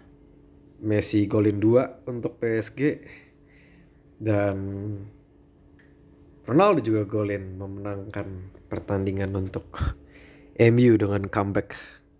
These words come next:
One of the greatest, one of the best comebacks the season so far. <laughs> Didn't say all time, but so far. Tapi gimana, Bim, gimana?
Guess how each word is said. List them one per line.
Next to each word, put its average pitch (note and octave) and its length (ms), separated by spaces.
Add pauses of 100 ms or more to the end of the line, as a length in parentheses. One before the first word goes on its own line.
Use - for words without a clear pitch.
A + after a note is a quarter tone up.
(720)
One A#2+ 80
of A#2 160
the G2+ 80
greatest, G#2+ 560
one A#2 160
of G#2+ 160
the G2+ 60
best A2 340
comebacks - 720
the G2+ 80
season F#2+ 480
so G2 160
far. G2 480 (560)
<laughs> - 720
Didn't G2 240
say F#2+ 240
all G2 160
time, G#2 480
but - 160
so - 160
far. G2+ 560 (1200)
Tapi G#2 400
gimana, A#2 320
Bim, G2+ 160
gimana? G2 400